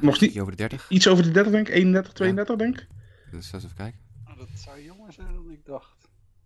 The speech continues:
Speaker 2: Jason Kipnis is tweeëndertig jaar.
Speaker 1: Ja, maar hij zit ook al vrij lang in de majors. Hij is volgens mij als, als vierentwintigjarige heeft hij zijn eerste, eh, eerste plate appearances gehad. Maar
Speaker 2: Eh, ja, dat klopt. In tweeduizend elf.
Speaker 1: ja, maar het, het beste is het toch wel ook al een beetje van hem vanaf.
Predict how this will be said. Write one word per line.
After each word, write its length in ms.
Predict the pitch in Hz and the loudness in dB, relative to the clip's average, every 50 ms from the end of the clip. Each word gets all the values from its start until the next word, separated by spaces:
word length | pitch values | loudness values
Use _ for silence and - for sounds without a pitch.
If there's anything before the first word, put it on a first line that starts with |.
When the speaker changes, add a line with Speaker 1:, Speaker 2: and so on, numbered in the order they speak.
| _ _ _ _ _ | _ _ _ _ _
Speaker 2:
Jason 260 | - 147 151 160 151 | -6 -4 -4 -4 -2
Kipnis 220 | - 147 131 127 120 | -4 -4 -2 -2 -2
is 60 | - | 0
tweeëndertig 340 | - 160 165 147 143 - - | 0 0 2 2 0 -2 -2
jaar. 380 | 110 82 73 60 50 - - - - | -2 0 0 -2 -2 -6 -10 -10 -2
Speaker 1:
Ja, 220 | 104 107 110 113 | 0 2 4 4
maar 140 | 113 113 110 | 4 4 4
hij 100 | 113 117 | 2 2
zit 320 | 113 - - - 135 - | 0 -4 -6 -6 -6 -6
ook 160 | 113 92 - - | -8 -6 0 0
al 120 | 135 127 | 0 0
vrij 380 | 127 - - - 131 143 143 131 | 0 -4 -2 2 4 4 4 4
lang 200 | 127 131 135 131 | 4 4 4 2
in 100 | 127 127 | 2 2
de 160 | 127 127 127 | 2 2 2
majors. 300 | 123 127 123 113 - - | 2 2 2 0 0 2
Hij 80 | 113 | 2
is 80 | 113 110 | 0 0
volgens 240 | - - 131 127 127 | -2 -6 -4 -2 0
mij 100 | 120 120 | 0 0
als, 160 | 120 117 - | 0 -2 -4
als 140 | - - - - | -4 -4 -2 0
vierentwintigjarige 840 | - 143 143 139 131 139 127 127 131 131 127 131 127 127 127 127 127 - - - - - _ _ | 0 0 0 2 2 0 0 2 4 4 4 4 4 2 -2 -4 -6 -10 -18 -20 -20 -20 _ _
heeft 220 | - 120 113 - | -4 -2 -2 -2
hij 80 | 127 117 | 0 2
zijn 140 | 127 131 | 2 4
eerste, 280 | 123 127 127 - - 131 127 123 123 123 123 123 123 123 123 123 104 - - | 4 4 4 4 2 4 4 4 6 6 6 6 6 6 6 6 4 4 2
eh, 100 | - - | 0 0
eerste 460 | 120 120 - - 127 127 123 123 123 - - | 0 -2 0 0 2 4 4 4 2 2 4
plate 240 | - 131 131 127 | 4 4 4 4
appearances 460 | 131 123 131 120 117 110 - - 113 - | 2 2 4 4 4 4 2 0 -2 0
gehad. 380 | - 98 101 135 - - - _ _ _ - - - - - _ _ _ | 2 2 2 2 0 -4 -14 _ _ _ -20 -20 -20 -20 -20 _ _ _
Maar 340 | - 95 98 98 98 98 | -2 2 4 4 6 6
Speaker 2:
Eh, 240 | 151 147 147 147 139 | 6 6 4 4 4
ja, 100 | 143 165 | 2 2
dat 200 | - - 139 147 | 2 0 -4 -2
klopt. 200 | - 143 139 - - - - - | -2 -2 -4 -4 -6 -8 -6 -6
In 60 | 151 139 | -6 -6
tweeduizend 300 | - 127 117 113 107 101 - | -2 -2 0 -2 -2 -2 -4
elf. 460 | 92 98 110 - - - - - - - - - - - | -4 -4 -4 -6 -8 -8 -10 -10 -10 -10 -12 -12 -6 -2
Speaker 1:
ja, 260 | 110 107 104 101 98 | 2 4 4 4 4
maar 360 | 101 98 98 98 95 92 - - - | 2 2 2 2 2 0 -2 -8 -8
het, 240 | - 104 98 - | -8 -8 -6 -4
het 180 | - 113 113 107 | -2 -2 0 2
beste 360 | 98 113 113 - - - 104 | 2 2 2 2 0 0 0
is 120 | 92 104 107 | 0 0 0
het 120 | 107 101 | -2 -2
toch 160 | - 107 - | -4 -4 0
wel 260 | 113 107 107 107 - | 2 2 2 2 2
ook 140 | - 117 - | 0 0 2
al 300 | - 104 107 95 - - - | 4 4 6 4 2 0 -4
een 100 | - 110 | -2 2
beetje 300 | 104 104 107 104 - 104 | 4 4 4 4 2 -2
van 120 | 104 110 | -2 0
hem 120 | 110 110 101 | 0 0 0
vanaf. 300 | 95 110 107 113 - | 2 2 2 2 0